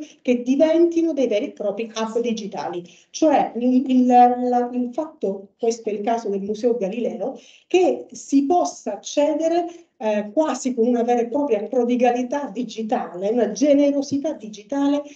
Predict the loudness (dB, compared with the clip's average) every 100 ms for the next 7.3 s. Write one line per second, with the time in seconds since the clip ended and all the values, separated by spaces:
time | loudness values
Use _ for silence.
0 | _ -14 -2 6 6 8 6 4 -2 -4
1 | -6 -8 -14 _ 0 2 0 0 0 0
2 | 2 0 -2 -10 -2 0 2 0 -4 -8
3 | -16 _ _ _ _ _ 0 4 6 4
4 | 4 2 2 2 2 -2 -2 -4 -4 -6
5 | -4 -6 -4 -4 -6 -8 -8 -8 -8 -8
6 | -4 -2 2 4 4 2 -2 -4 -8 -4
7 | -4 -4 -8